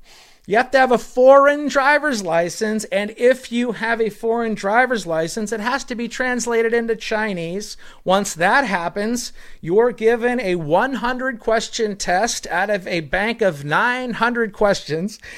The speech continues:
in which you have, you can only miss ten. You gotta get an A. Ninety percent out of a hundred questions out of a possible nine hundred questions.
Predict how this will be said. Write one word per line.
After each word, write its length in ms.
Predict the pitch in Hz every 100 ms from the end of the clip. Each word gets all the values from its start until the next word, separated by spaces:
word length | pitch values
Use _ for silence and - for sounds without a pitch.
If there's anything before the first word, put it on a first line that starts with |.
| - -
in 240 | 185 202
which 300 | 208 233 -
you 180 | 233 240
have, 420 | 214 190 190 - - _ - - _ _ -
you 80 | 160
can 120 | 170
only 180 | 190 190
miss 160 | 190 -
ten. 320 | - 180 127 - - - -
You 120 | 147
gotta 160 | 165 170
get 160 | 170
an 100 | 165
A. 180 | 160 113 _ -
Ninety 340 | 151 185 208
percent 560 | 208 202 - 175 170 -
out 200 | 147 175
of 60 | 190
a 60 |
hundred 300 | 170 175 170
questions 500 | 156 165 160 170 160
out 140 | 156 147
of 60 |
a 80 | 143
possible 680 | - 175 175 - 160 165 160
nine 240 | 143 139 135
hundred 260 | 143 135
questions. 580 | 135 143 139 143 131 -